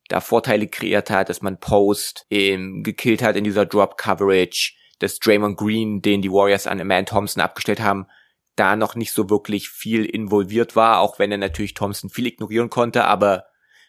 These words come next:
wenn du halt der Weak Side Low Man bist oder so generell der Low Man und Roamer, du bist nicht in so vielen Szenen involviert wie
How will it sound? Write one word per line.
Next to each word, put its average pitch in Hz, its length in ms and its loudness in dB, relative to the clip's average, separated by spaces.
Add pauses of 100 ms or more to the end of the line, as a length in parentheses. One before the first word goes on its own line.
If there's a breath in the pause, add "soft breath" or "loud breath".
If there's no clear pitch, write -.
wenn 107 120 -6
du 117 60 4
halt 117 160 4
der 110 160 2
Weak 120 160 -6
Side 107 260 0
Low 104 220 2
Man 104 240 0
bist 107 220 0
oder 98 100 -2
so 92 100 -10
generell 101 380 -2
der 98 180 2
Low 98 240 2
Man 104 200 -2
und 98 120 -8
Roamer, 101 600 4
du 123 120 -4
bist 117 280 -4
nicht 120 120 0
in 113 120 -2
so 110 180 0
vielen 110 240 -4
Szenen 110 400 0
involviert 104 720 0
wie 98 280 -4